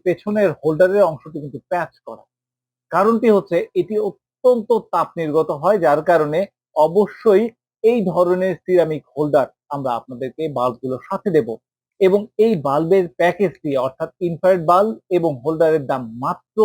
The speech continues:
পাঁচশো টাকায় আমাদের কাছে পেয়ে যাবেন। সারা বাংলাদেশের যে কোনো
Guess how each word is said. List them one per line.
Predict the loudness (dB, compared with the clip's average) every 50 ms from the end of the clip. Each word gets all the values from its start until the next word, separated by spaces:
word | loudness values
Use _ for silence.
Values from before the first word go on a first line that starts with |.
| 0 0 -2
পাঁচশো | -6 -6 -6 -8 _ _ -6 -4 -2 -2
টাকায় | -2 0 2 0 0 0
আমাদের | -2 -6 -8 -8 -8
কাছে | -8 -10 -10 -8 -6
পেয়ে | -6 -4 -2 -4
যাবেন। | -2 0 0 -2 -2 -4 -10 _ _ _ _ _ _
সারা | _ -6 -6 -4
বাংলাদেশের | -4 -4 -6 -6 -6 -8 -10 -10 -10 -8 -8 -8 -8 -4 0
যে | 0 0 0 0
কোনো | -4 -8 -4